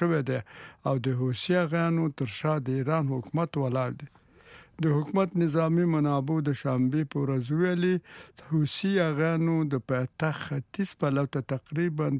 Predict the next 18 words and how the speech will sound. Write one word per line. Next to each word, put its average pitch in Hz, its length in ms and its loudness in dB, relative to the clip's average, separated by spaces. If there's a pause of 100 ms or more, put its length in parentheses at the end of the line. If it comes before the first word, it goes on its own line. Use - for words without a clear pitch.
په 139 140 0
یو 170 100 0 (120)
سلو 143 260 -2
اویا 135 240 0 (100)
کیلومترۍ 131 640 0
کې 180 140 0 (560)
په 165 160 2
مرکزي 135 580 0
ولایت 160 400 0 (240)
معریب 127 560 -2
کې 165 500 -2 (240)
په 143 200 0
یو 135 100 2 (100)
نظامي 127 500 0 (200)
کیمپ 160 320 2
کې 127 240 -2
د 127 100 2
ماښام 147 480 -2